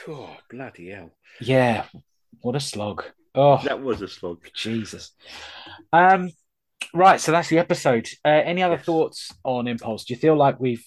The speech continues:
Speaker 2: we've said everything that could be said?
Speaker 1: Yeah, I've, I've, I've, I've had enough of thinking about it, mate.
Speaker 2: Hmm. Again,
Speaker 1: I've,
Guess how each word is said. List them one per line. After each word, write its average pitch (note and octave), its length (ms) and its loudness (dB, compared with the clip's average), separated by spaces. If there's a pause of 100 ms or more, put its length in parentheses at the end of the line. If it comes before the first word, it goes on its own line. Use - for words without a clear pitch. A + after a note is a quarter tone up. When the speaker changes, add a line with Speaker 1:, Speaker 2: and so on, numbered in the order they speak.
(160)
Speaker 2:
we've A#2 180 -6
said D#3+ 180 0
everything C3+ 300 -4
that B2 120 -6
could C#3 180 -6
be A2+ 80 -6
said? G2 320 -10 (100)
Speaker 1:
Yeah, F2 460 -12
I've, - 240 -20
I've, G#2 160 -14 (180)
I've, G#2+ 180 -12 (120)
I've B2+ 120 -6
had B2 100 0
enough A#2 280 -4
of F2+ 100 -18
thinking G#2+ 200 -6
about F2+ 240 -12
it, F2 80 -16
mate. F#2+ 180 -18 (460)
Speaker 2:
Hmm. B2 100 -12 (920)
Again, D3 240 2
Speaker 1:
I've, G#2+ 100 -6